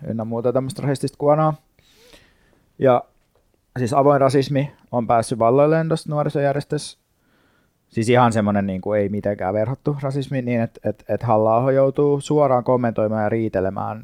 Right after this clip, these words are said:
näiden N S-etnonationalistien kanssa. Ja tästä on ollut aika paljon uutisia ja se on niinku oikein mainehaitta perussuomalaisille.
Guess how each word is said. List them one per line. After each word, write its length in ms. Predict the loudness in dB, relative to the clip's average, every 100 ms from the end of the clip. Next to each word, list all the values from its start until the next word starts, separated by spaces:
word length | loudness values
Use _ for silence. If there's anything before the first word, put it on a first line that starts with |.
| -10
näiden 480 | -6 -4 -4 -8 -14 _ -10 -6
N 140 | -6
S-etnonationalistien 1300 | -8 -8 -4 -4 -4 -10 -6 -4 -2 -4 -6 -6 -6
kanssa. 260 | 0 0 -2 _ _ _ _ _ _ _
Ja 60 | -6
tästä 220 | -4 0
on 20 |
ollut 120 | 2
aika 140 | 2 0
paljon 240 | 0 0
uutisia 420 | 0 -2 -2 -2
ja 80 | -2
se 120 | -4
on 80 | -6
niinku 180 | -6 -6
oikein 260 | -4 -4 -4
mainehaitta 560 | -4 -4 -6 -8 -10 -10
perussuomalaisille. 720 | -10 -12 -10 -8 -4 -4 -4